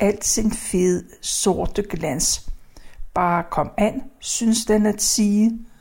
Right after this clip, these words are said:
"Men ved dig, hvis du sviner mig til. Fru Hansen har lige pudset mig."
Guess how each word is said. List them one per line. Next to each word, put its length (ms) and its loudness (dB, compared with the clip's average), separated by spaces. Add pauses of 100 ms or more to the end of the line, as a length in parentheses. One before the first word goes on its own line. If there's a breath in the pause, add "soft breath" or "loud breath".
(460 loud breath)
"Men 300 0
ved 220 2
dig, 320 2 (140)
hvis 180 0
du 120 0
sviner 520 2
mig 220 0
til. 400 -2 (380 soft breath)
Fru 220 -4
Hansen 720 2
har 120 2
lige 420 2
pudset 560 0
mig." 220 0